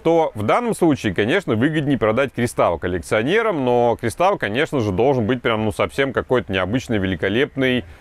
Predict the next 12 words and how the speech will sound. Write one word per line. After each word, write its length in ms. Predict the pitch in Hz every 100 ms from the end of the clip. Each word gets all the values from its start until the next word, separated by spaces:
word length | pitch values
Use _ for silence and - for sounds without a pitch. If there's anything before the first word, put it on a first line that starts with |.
| - - -
а, 480 | 110 107 101 98 78 - -
классической 720 | 127 127 170 143 147 - 135
идеальной 600 | 123 139 113 117 113 110
формы. 680 | - 123 117 107 104 101 95 - - - -
И, 300 | 147 175 220 139
ну, 200 | 160 139
желательно, 380 | 123 160 147 131
чтобы 240 | 95 139
он 80 | 143
<laughs> 20 |
обладал 420 | 131 131 117 165
каким-то 500 | - - 135 117 123